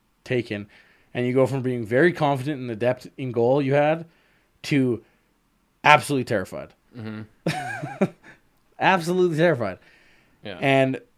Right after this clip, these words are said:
Speaker 1: the Avs just went into camp with that kind of depth, and you're just like, "Ugh." <laughs>
Speaker 2: It's a little sketch, and, you know, at least he did have some, like,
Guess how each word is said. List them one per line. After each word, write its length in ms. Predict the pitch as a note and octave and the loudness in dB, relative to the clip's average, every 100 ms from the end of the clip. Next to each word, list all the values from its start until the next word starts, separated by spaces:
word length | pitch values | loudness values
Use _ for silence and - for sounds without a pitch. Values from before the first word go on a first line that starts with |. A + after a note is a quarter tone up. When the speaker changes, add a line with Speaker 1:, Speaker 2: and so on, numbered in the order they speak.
| _ - | _ -4
Speaker 1:
the 160 | C#3+ | 6
Avs 380 | D3 F3 D#3+ B2+ | 8 8 6 0
just 180 | D3+ C#3 | -2 0
went 220 | D#3 D3 | 0 0
into 240 | D#3 G#3+ - | 0 2 0
camp 400 | C3+ A#2+ F2+ G#2+ | -2 -4 -4 -6
with 260 | A#2 A#2 | -8 -4
that 200 | A#2+ A#2+ | -2 -2
kind 160 | - A#2+ | -2 -6
of 60 | G#2+ | -4
depth, 240 | A2 - | -4 -6
and 60 | A#2+ | -8
you're 100 | B2 | -8
just 100 | G#2 | -4
like, 180 | A2+ - A3 | -6 -6 -6
"Ugh." 1040 | A#3+ C4+ C#4+ D4 C#4+ A#3+ - F#3 D3+ A#2+ - | 0 2 2 2 2 4 6 6 6 0 -8
<laughs> 680 | - A#2+ - - - B2 | -18 -18 -12 -12 -12 -16
Speaker 2:
It's 120 | A#2+ - | -12 -8
a 60 | |
little 180 | D#3+ D#3+ | -4 -4
sketch, 540 | - - G#2 G#2 - | -6 -8 -6 -6 -8
and, 580 | - G#2+ G2+ G2+ G2+ F2+ - _ _ _ - - - - | -8 -6 -4 -6 -8 -12 -16 _ _ _ -20 -20 -20 -12
you 100 | G#2+ | -6
know, 180 | A2 G#2 | -4 -4
at 180 | G#2 | -6
least 400 | G2+ G#2 B2+ - | -6 -8 -8 -12
he 200 | - A2 | -8 -8
did 260 | F#2+ G#2 G2 | -8 -10 -8
have 280 | G2 G2 F#2 | -8 -8 -10
some, 260 | - F2+ | -12 -14
like, 300 | C2+ A#1+ - | -14 -16 -18